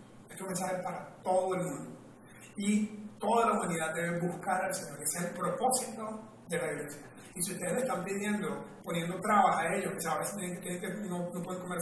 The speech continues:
cerdo, tienen que seguir la ley de Moisés, y de paso tienen que tener una cirugía, una operación, ¿verdad? Que bueno para los doctores, ¿verdad? Pero no, no na-, nada bueno para el resto. Eh, la iglesia está llena de mujeres, literalmente, ¿verdad? Entonces, Santiago le dice, "No debemos hacer eso", y mira su conclusión, mira el siguiente versículo, dice,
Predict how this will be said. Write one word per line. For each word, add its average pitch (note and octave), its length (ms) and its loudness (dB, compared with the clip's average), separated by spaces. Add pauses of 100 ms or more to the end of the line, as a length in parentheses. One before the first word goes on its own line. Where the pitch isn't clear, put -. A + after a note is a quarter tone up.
cerdo, F#3 220 0
tienen E3 200 -4
que F3+ 40 -2
seguir F3+ 200 -2
la E3 40 0
ley E3+ 240 2
de F3 80 0
Moisés, - 580 -2
y G3+ 140 0
de E3+ 140 4
paso - 240 8
tienen F3 140 2
que - 120 0
tener G3 120 0
una G3 100 0 (120)
cirugía, A3 880 6
una G3 200 4
operación, - 920 8 (100)
¿verdad? F3+ 280 4
Que F#3 80 4
bueno G#3 280 6
para A3+ 140 4
los G#3 160 4
doctores, G3+ 460 8
¿verdad? F#3+ 280 6
Pero F#3 200 2
no, F3+ 260 2
no G3 180 0
na-, G3 240 6
nada F3+ 220 4
bueno G3+ 220 2
para G3 140 4
el F#3 40 0
resto. G3+ 540 -2
Eh, G3+ 200 2
la F#3+ 120 4
iglesia G3 220 4
está G3+ 200 2
llena G3+ 240 2
de G3+ 80 2
mujeres, G3 340 4
literalmente, F#3 640 2 (380)
¿verdad? F#3+ 400 4 (340)
Entonces, G#3 340 4 (360)
Santiago F#3 480 6
le F#3+ 80 2
dice, F#3+ 400 0
"No F3 160 4
debemos G#3 220 4
hacer G3 200 4
eso", G#3 140 4
y - 60 4
mira F#3 160 2
su - 120 0
conclusión, F3+ 480 -2
mira E3 120 0
el F3 60 2
siguiente F3+ 260 -2
versículo, F3 440 -2
dice, D#3 240 -4